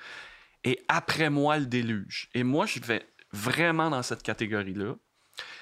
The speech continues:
Il y en a presque plus des gens comme ça. Il, comme si on peut presque plus se le permettre. Donc, la deuxième famille que j'appelle,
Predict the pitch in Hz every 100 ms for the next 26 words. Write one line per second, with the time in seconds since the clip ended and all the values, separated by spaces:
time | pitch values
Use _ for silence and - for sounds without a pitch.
0 | - - - 120 120 135 165 165 156 156
1 | - 117 110 90 90 90 - - - -
2 | - - 104 - - - - - 143 151
3 | - 202 151 123 - - - 156 - 143
4 | 117 - 135 113 98 95 92 92 - _
5 | - - - - 151 226 233 143 127 123
6 | 190 202 151 170 170 156 127 131 156 185
7 | 143 120 113 - 139 160 196